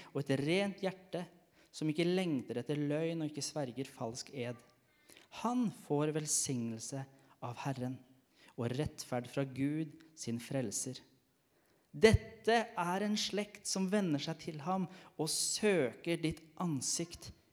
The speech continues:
Jakobs Gud. Løft hodet, dere porter.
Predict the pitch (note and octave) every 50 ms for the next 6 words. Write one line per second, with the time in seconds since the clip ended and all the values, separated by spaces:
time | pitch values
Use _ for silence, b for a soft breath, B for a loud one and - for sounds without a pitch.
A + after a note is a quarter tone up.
0 | _ _ _ C3+ A#2 C3 C3 C3 C3 - - - C#3 - - - - - - C#3+
1 | C3+ C3 - - - - - - b b b b b b b b b b _ _
2 | _ _ _ _ _ _ _ _ _ _ _ _ _ _ _ _ _ _ _ _
3 | _ _ _ _ _ _ _ _ _ _ _ _ b b b b b b b b
4 | b b b b b b b b _ _ - - - - - C#3 D3+ F3 G#3 G#3+
5 | G#3 - - - - - - - - - - - - _ _ - - - - G#3
6 | G3 E3 C#3 B2 A2+ - C#3+ D#3+ D#3+ C3+ - - - - - _ _ - C3 C3
7 | B2 B2 C3 B2+ - - D3+ - - - - C#3+ C#3+